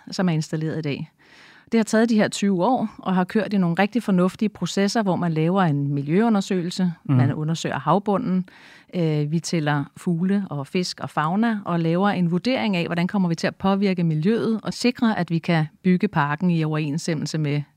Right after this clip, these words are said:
Speaker 1: øh, og i sam-, øh, i sameksistens med den omkringliggende natur. Øh,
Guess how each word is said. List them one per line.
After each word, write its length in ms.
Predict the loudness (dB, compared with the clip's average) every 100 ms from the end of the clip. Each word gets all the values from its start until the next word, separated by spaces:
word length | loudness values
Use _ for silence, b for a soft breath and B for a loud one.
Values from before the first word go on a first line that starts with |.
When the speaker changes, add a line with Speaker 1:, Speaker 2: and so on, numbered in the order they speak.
| -8
Speaker 1:
øh, 220 | -4 -4 -4
og 100 | -4
i 40 |
sam-, 380 | 0 0 0 -4 _ -8
øh, 240 | -6 -4
i 60 | -2
sameksistens 800 | 2 2 2 -2 -4 -4 -4 -6
med 300 | -4 -2 -2
den 220 | -2 -4
omkringliggende 680 | -2 -2 -4 -2 -6 -4 -4
natur. 400 | -4 -6 -10 -12 b b b b b b b b b
Øh, 360 | 2 4 4